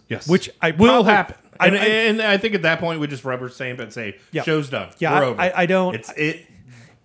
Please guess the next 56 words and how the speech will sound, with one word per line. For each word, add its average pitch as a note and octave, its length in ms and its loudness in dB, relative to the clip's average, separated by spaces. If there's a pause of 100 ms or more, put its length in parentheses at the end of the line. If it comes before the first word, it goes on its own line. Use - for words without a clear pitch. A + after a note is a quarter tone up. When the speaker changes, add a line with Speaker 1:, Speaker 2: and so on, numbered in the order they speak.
(160)
Speaker 2:
What, G#3+ 220 4
Speaker 1:
we've B2 200 -4
reached D#3 240 -6
Speaker 2:
if A3+ 120 2
Speaker 1:
the - 40 0
Speaker 2:
we D4 120 2
Speaker 1:
apex. C#4+ 100 4
Speaker 2:
ever C4+ 160 2
get F#3 240 0
a G3 60 0
bottle F#3 400 0
of F3+ 100 -2
it, F#3+ 160 -8 (380)
it G3+ 120 0
needs F#3+ 320 0
to, F3 60 -2
like, D3+ 180 0
sit F3+ 200 -2
here E3+ 360 2
on D3 140 0
your D3 100 -2
shelf, C3 500 -4
and C#3+ 140 -6
that D3+ 160 0
will D3+ 80 -2
be D3+ 240 -2
our, C3+ 300 2
when C#3 180 -4
we're D3 120 0
ready D#3+ 320 0
to D#3+ 60 -4
wrap C#3 320 -2
it C#3 60 -4
all C3+ 240 0
up. - 300 -10 (160)
Speaker 1:
Right. A2+ 180 0
Speaker 2:
We'll D#3 220 4
open E3 280 -2
that E3 200 -2
bottle, B2+ 340 -4
and B2 100 -6
that B2 140 -4
will B2+ 80 -10
be B2+ 140 -8
the, B2 180 -10
you C#3 80 -6
know, A#2+ 140 -6
that'll, B2 240 -4
that'll B2 260 -4
be A#2 140 -8
it. - 160 -14 (320)
Speaker 1:
The A#2+ 80 -6
Magnus A#2+ 440 -4
Opus. - 440 -16
Speaker 2:
That's E3 180 0
right. B2+ 140 -4